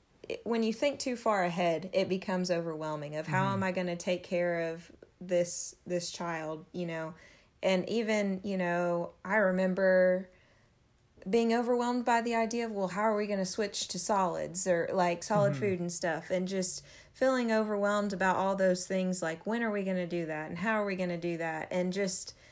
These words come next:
Speaker 1: a day at a time, you figure it out, and, um, just don't get too far ahead of yourself. And so I'm really excited to, I will answer Holly's question, which is kinda related to this, um, on the next podcast. So I'm really excited to talk about that. And then, um,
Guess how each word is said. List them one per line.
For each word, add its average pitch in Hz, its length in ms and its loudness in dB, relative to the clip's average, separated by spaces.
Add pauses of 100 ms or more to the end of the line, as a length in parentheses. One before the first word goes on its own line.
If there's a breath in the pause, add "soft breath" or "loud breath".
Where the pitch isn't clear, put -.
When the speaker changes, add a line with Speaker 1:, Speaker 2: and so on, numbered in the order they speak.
(460 soft breath)
Speaker 1:
a 190 100 0
day 233 260 4
at 262 80 4
a 254 60 4
time, 220 540 -4 (120)
you 185 120 -4
figure 208 400 0
it 196 100 0
out, 180 300 0 (500 soft breath)
and, 180 460 0
um, 170 540 -4 (480)
just 190 220 -4
don't 226 160 0
get 208 160 -2
too 226 140 -4
far 202 240 0
ahead 180 220 -2
of 170 60 -2
yourself. 147 500 -8
And 190 160 0
so 202 100 2
I'm 196 180 2
really 240 240 0
excited 202 640 0
to, 185 460 0 (400 loud breath)
I 185 220 4
will 196 340 0
answer 190 380 0
Holly's 196 380 2
question, 180 380 -2
which 180 160 -2
is 180 120 -2
kinda 175 260 -2
related 170 460 0
to 180 100 -4
this, 165 560 -4 (460 soft breath)
um, 170 260 0
on 180 160 2
the 170 60 0
next 185 320 -2
podcast. 160 520 -4
So - 140 -2
I'm 170 100 -2
really 175 220 0
excited 165 320 -2
to - 40 -10
talk 170 200 -4
about 160 280 -6
that. 170 320 -2
And 175 160 -2
then, 170 360 -4
um, 165 360 -6